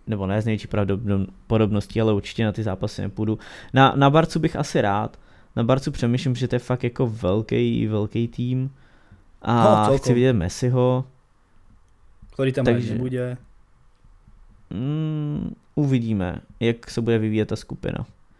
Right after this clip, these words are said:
Speaker 1: Ale, ale na Bar-, na Barcu bych asi jel. Přemýšleli jsme právě s kámošem, že bychom počkali někde u hotelu, že bychom to zkusili zjistit, nebo tak. Tak uvidíme, jak to dopadne.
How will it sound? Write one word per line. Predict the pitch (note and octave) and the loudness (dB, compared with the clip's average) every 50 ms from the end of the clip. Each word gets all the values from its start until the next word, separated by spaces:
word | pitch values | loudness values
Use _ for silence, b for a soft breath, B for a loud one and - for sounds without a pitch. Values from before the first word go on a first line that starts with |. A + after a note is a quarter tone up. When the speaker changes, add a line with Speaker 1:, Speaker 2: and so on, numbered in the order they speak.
| b b b b b b b - - - - - - - - - - _ _ _ _ _ _ - - - - - _ _ - - - - | b b b b b b b -20 -20 -20 -20 -20 -20 -20 -20 -20 -20 _ _ _ _ _ _ -20 -20 -20 -20 -20 _ _ -20 -20 -8 -4
Speaker 1:
Ale, | - G#2+ A2 A2 A2+ A2+ A2+ A2+ A2+ A2 G#2+ | 0 2 2 2 2 2 2 2 2 2 2
ale | G#2+ B2+ C#3 D3 | 4 4 4 4
na | C#3+ C#3+ | 4 4
Bar-, | C#3+ D3+ D3 - C#3 | 2 2 2 2 2
na | C3+ C3+ | 4 4
Barcu | C#3 C#3+ C#3+ - - D3+ | 4 2 2 0 -2 -2
bych | D3 C#3+ | -2 0
asi | D3 C#3 - - B2+ | 0 -2 0 2 2
jel. | A2+ A2+ A2 A#2 A#2+ B2+ A#2+ - _ _ _ _ _ _ _ _ _ _ _ _ _ _ _ | 4 4 4 2 2 0 -2 -6 _ _ _ _ _ _ _ _ _ _ _ _ _ _ _
Přemýšleli | - - C#3 D3 D3+ D3 D3+ C#3 | -4 0 2 2 2 2 2 0
jsme | C3+ C#3+ C3+ B2 | 0 0 0 0
právě | - B2 B2 A#2+ A#2+ A#2 | 0 0 2 2 2 0
s | - | 0
kámošem, | - A#2 A#2 A#2 A#2+ - A#2+ A#2 | 0 0 0 0 0 -2 -2 -2
že | A#2+ A2+ | -2 -2
bychom | A2 A2+ - - A2+ A2+ A2+ A2 A2 A2 G#2+ A2 | -4 -4 -4 -4 -2 -2 -2 -2 -2 -2 -4 -4
počkali | - A#2+ - - - A#2 A2 | -6 -8 -6 -4 -2 -2 0
někde | A2 A2 G#2+ | 0 -2 -2
u | - A#2 | -2 -2
hotelu, | A2+ A#2 - - G2+ G2 G2 | -2 -4 -4 -4 -4 -4 -4
že | G2+ | -6
bychom | G2+ G#2 G#2+ G#2+ G#2+ - A2 | -6 -6 -6 -8 -8 -8 -8
to | A#2 A2 | -10 -10
zkusili | - - A2+ - - G#2 | -10 -10 -10 -8 -8 -6
zjistit, | G#2 G#2+ G#2+ - - - G#2 | -6 -8 -8 -10 -10 -10 -8
nebo | G2 F#2+ G2 | -8 -8 -8
tak. | F#2+ - G2+ G2 - - B B B B B B B B B B B B B B B B B B B B B B B B B B B B B B - _ _ - | -8 -8 -8 -8 -10 -12 B B B B B B B B B B B B B B B B B B B B B B B B B B B B B B -20 _ _ -4
Tak | - B2 A#2+ - | -2 -2 0 0
uvidíme, | A2+ A2 A#2 G#2 G#2+ G#2+ G2+ F2+ E2+ A2+ B B B B B B B B B B - _ _ _ | 0 0 2 2 2 2 2 2 2 0 B B B B B B B B B B -20 _ _ _
jak | - A2+ G#2+ - | -2 -2 0 2
to | - A2+ | 2 2
dopadne. | A2 G#2 - - F#2+ F#2+ F2+ - | 2 4 4 2 2 2 0 -2